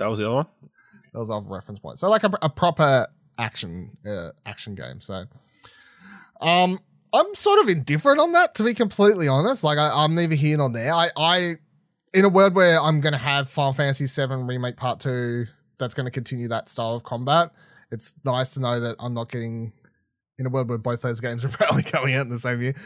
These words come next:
Speaker 2: um, that the, both the combat styles aren't gonna be exactly the same, I guess. And,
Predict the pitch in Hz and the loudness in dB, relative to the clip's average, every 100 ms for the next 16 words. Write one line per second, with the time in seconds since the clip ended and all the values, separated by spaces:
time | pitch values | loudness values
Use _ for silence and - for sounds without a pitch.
0 | - 151 165 165 156 147 - _ _ _ | -16 -2 2 2 2 -2 -8 _ _ _
1 | _ _ 196 170 143 143 139 139 135 135 | _ _ -4 -2 -2 -2 0 2 2 -2
2 | 127 117 117 - - 123 117 110 104 - | -2 0 -2 -4 -6 -2 -2 -2 -8 -8
3 | 110 104 101 110 - 101 - 101 156 120 | -8 -6 -8 -8 -8 -10 -8 -8 -6 -4
4 | 113 180 - 107 | -4 -6 -6 -8